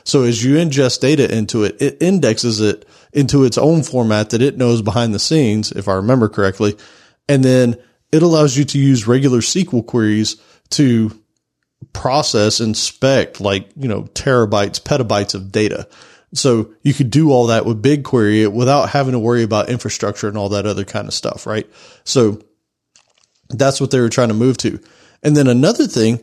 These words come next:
that I had never even heard of until I started reading this article, and I'm curious if you guys had, was this thing called Data Studio. So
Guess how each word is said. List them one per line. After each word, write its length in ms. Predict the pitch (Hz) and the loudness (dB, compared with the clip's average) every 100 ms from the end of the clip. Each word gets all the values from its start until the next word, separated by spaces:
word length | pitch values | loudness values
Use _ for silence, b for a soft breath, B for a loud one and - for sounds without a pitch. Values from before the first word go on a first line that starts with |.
| - | -4
that 180 | 131 127 | -2 0
I 160 | 147 | 0
had 240 | 214 208 160 | 2 0 0
never 260 | 143 127 | 0 2
even 220 | 120 107 87 | 0 0 -4
heard 340 | - 262 196 | -2 0 2
of 320 | 98 113 - - | 0 0 -4 -8
until 280 | 107 135 | -2 0
I 60 | 110 | 0
started 300 | - 120 107 | 0 -2 0
reading 340 | 117 233 190 | 2 2 2
this 180 | 120 - | 2 2
article, 480 | 104 104 - 120 143 | 0 -2 -2 -2 0
and 140 | 117 | 0
I'm 80 | 110 | -2
curious 360 | - 156 123 - | -2 0 0 -2
if 140 | - | -2
you 100 | 175 | 0
guys 280 | 165 110 98 | 2 2 0
had, 280 | 110 110 110 B B B | 0 0 -4 B B B
was 140 | 131 127 | -2 0
this 140 | 139 | -2
thing 200 | 143 135 | 0 0
called 260 | 139 131 117 | 0 -2 0
Data 260 | 139 202 | 2 2
Studio. 600 | - - 113 95 92 80 - b b b b - | 0 -2 -2 -2 -6 -12 -14 b b b b -4
So 400 | - 180 147 | 2 2 0